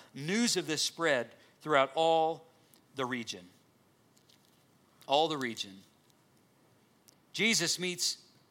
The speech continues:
both of these females, one twelve-year-old little girl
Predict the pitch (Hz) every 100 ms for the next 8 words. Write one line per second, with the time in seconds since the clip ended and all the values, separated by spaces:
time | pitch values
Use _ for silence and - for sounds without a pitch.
0 | _ - - 202 226 185 156 151 175 165
1 | - - - _ _ _ _ _ _ -
2 | 208 170 117 92 - - - - _ -
3 | 151 175 - 175 156 160 147 160 147 156
4 | 156 143